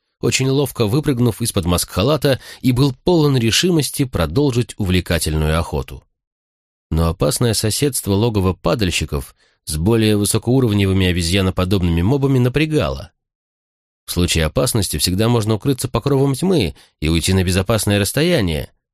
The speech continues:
но для этого нужно, чтобы шкала маны была все время заполненной. Сделав зарубку в памяти, смастерил в укромном месте походный алтарь и скомандовал мраку тащить первую жертву.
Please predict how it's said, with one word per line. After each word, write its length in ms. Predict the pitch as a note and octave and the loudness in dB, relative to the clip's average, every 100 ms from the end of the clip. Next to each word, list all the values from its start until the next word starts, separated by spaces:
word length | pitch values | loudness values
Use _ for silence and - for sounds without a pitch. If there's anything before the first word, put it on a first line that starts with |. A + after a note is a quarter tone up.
| _ _ - | _ _ -6
но 140 | D2 | -4
для 160 | C#2 E2+ | 0 0
этого 300 | C3 B2+ F#2+ | 0 0 2
нужно, 460 | F#2+ D#2 C#2+ C2 _ _ _ | 2 0 -4 -8 _ _ _
чтобы 260 | - G#2+ G#2 | -4 0 0
шкала 380 | - G2 F#2+ | 0 0 2
маны 440 | G#2 D3 A#2 E2+ - _ - | 2 2 0 -2 -4 _ -2
была 260 | G#2 A2+ | 0 2
все 280 | - - C#3 | -2 0 0
время 340 | A#2+ A2 A2 | 2 2 2
заполненной. 800 | G2+ G2+ - A#2+ E2+ C#2 C2 C#2 _ _ _ _ _ _ _ _ _ D2 | 0 0 0 0 0 -2 -6 -10 _ _ _ _ _ _ _ _ _ -6
Сделав 400 | C#2+ E2+ E2+ D2+ | -2 0 2 0
зарубку 360 | E2 E2 - | 0 -2 -4
в 100 | - | -4
памяти, 520 | G#2+ A#2 G#2 G#2+ G2 _ _ _ - | 0 0 0 0 -2 _ _ _ -6
смастерил 580 | G2 G#2 - D3+ E3+ A#2+ | 0 0 0 0 0 0
в 60 | |
укромном 360 | A#2+ C3+ B2+ A2 | 0 0 2 2
месте 400 | A#2+ C#3 - A2 | 2 0 -2 -2
походный 520 | G2 - B2 F#2 F2 | -2 0 0 2 2
алтарь 460 | D2+ D#2 B2 B2+ - _ _ _ | 0 0 0 -2 -4 _ _ _
и 100 | C#2+ | -2
скомандовал 680 | D2 D#2+ G2 C#3+ C#3 B2+ B2 | -2 0 2 2 2 2 2
мраку 440 | A2+ A#2+ A2 G2 | 2 0 0 -2
тащить 640 | - E2 - D3+ D3+ - - | -2 -2 -2 -2 -4 -8 -2
первую 420 | F2+ D#2+ D#2 D#2 | 0 2 0 0
жертву. 520 | D2+ E2 C#2+ C#2 C2+ | 0 -2 -2 -8 -12